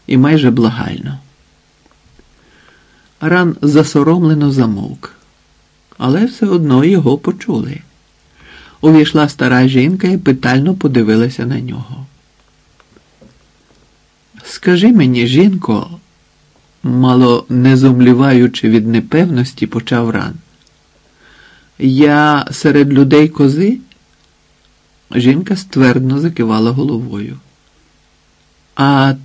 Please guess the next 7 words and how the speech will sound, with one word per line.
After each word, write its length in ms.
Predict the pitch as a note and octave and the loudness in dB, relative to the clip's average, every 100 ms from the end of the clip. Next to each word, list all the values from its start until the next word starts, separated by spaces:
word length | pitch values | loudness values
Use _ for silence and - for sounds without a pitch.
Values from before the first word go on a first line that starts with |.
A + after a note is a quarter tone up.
| - | -6
ти 180 | - D#3 | 2 4
знаєш, 400 | C#3+ G3 B3+ - | 4 2 2 0
хто 300 | - - D#3 | -6 0 2
я?» 380 | C3 B2 B2+ F#3 - _ _ _ _ _ _ _ _ _ - | 2 2 0 -4 -10 _ _ _ _ _ _ _ _ _ -10
Вона 280 | A#2 A#2+ G#2+ | -6 -4 -4
не 160 | A2 D#3+ | -2 -2
знала. 480 | E3+ D#3 - - | -2 -4 -8 -12